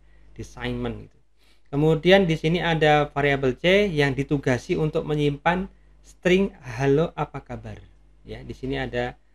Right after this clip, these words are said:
eh, string "Halo kabar" yang ditulis dengan, di antara dua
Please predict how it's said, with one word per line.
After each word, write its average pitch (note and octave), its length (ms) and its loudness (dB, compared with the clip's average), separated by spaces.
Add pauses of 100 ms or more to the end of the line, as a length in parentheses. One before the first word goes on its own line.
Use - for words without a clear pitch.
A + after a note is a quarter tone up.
(300)
eh, B2 160 -10
string C3+ 240 -6
"Halo B2 160 -2
kabar" C3 320 0
yang C3+ 240 0
ditulis B2+ 480 -2
dengan, B2 480 -8
di C3+ 160 -2
antara C3 480 0
dua C3 480 0